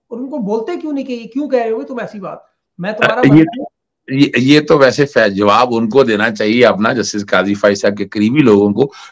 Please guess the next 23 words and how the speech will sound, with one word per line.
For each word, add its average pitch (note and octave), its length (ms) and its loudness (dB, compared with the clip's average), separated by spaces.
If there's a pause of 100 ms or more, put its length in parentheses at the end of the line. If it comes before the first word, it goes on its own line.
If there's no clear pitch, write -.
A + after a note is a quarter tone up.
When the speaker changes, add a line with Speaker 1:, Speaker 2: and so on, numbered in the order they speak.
(120)
Speaker 2:
लेकिन E3 360 4
ये D3+ 460 4
इनकी C#3 300 0
अपनी C#3+ 320 2
जो D3+ 120 4
महफिलें A#2+ 460 0
हैं, G#2 240 0
चाहे A2 300 4
लंदन A2+ 420 2
के B2 120 0
अंदर A2 220 2
देख G2+ 300 2
लें, G#2 180 0
चाहे G2+ 180 0
पाकिस्तान G#2+ 500 0
में A#2 120 0
देख, G#2+ 220 0
उस C#3 180 -2
तरह C3+ 120 6
की A2+ 160 -8
बातें G2 280 -4
होती F2 320 -16
हैं। D#2+ 80 -20